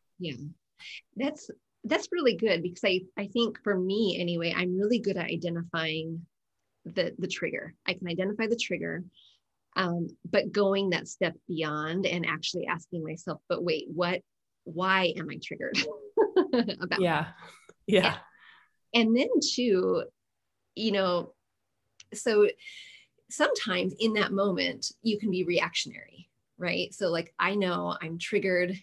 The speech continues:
Speaker 1: and, "Oh my goodness, all this stuff is on the dining room table and I just wanna get dinner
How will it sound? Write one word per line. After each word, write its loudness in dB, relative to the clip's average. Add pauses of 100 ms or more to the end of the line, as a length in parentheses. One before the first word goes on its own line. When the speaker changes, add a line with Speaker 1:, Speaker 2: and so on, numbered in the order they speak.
(140)
Speaker 1:
and, -2 (560)
"Oh 2
my 4
goodness, -2
all 2
this -2
stuff -6
is -4 (100)
on 0
the 0
dining -2
room -4
table -4
and -4
I 4
just -2
wanna -4
get -8
dinner -4